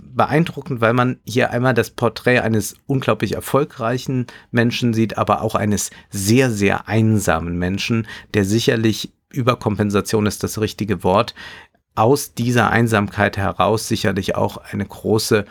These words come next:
schöpferische Kraft gewonnen hat und so über seine Mode hinaus ein Unikum ist, an das man sich vermutlich noch sehr lange erinnern wird, denn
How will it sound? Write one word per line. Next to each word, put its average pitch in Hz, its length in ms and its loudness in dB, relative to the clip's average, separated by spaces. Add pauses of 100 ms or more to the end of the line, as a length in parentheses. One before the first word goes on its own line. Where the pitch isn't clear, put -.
(120)
schöpferische 95 920 0
Kraft - 420 -4 (400)
gewonnen 85 500 0
hat 92 220 -2 (260)
und 101 220 -8
so 123 380 2 (1000)
über 143 360 2
seine 107 260 2
Mode 113 320 2
hinaus 98 640 0 (480)
ein 104 520 0
Unikum 131 640 0
ist, - 280 -4
an 110 140 -4
das 101 160 -4
man 104 180 -2
sich 101 240 -6
vermutlich 110 640 -2
noch 98 120 -4
sehr 110 260 0
lange 107 280 0
erinnern 110 480 -2
wird, 107 220 -2
denn 101 240 2